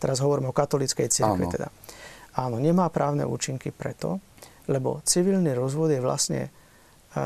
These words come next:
Speaker 1: skutočnosť, jav, ktorý sa práve protirečí tej skutočnosti nerozlučiteľnosti manželstva, o ktorej sme hovorili. Lebo vlastne to, ako chápe, alebo aké je chápanie toho civilného rozvodu,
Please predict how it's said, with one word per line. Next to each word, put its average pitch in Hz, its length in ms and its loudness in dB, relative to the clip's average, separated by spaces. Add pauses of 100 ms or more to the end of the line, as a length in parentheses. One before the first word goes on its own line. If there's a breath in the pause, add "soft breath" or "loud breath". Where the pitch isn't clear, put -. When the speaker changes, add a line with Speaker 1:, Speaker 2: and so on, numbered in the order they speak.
(200)
Speaker 1:
skutočnosť, 175 1040 0
jav, 139 480 0 (640)
ktorý 151 240 6
sa 139 400 2
práve 160 480 2
protirečí 151 640 2
tej 151 160 0
skutočnosti 151 640 0
nerozlučiteľnosti 143 880 2
manželstva, 135 480 0
o 139 80 -4
ktorej 147 320 0
sme 139 80 0
hovorili. 127 480 0 (800 loud breath)
Lebo 135 320 0 (480 loud breath)
vlastne 143 400 0 (160)
to, 208 160 4
ako 170 160 0
chápe, 143 560 0 (640)
alebo 135 160 2
aké 151 240 2
je - 80 0
chápanie 151 560 0
toho 127 320 -2
civilného 147 560 2
rozvodu, 139 480 0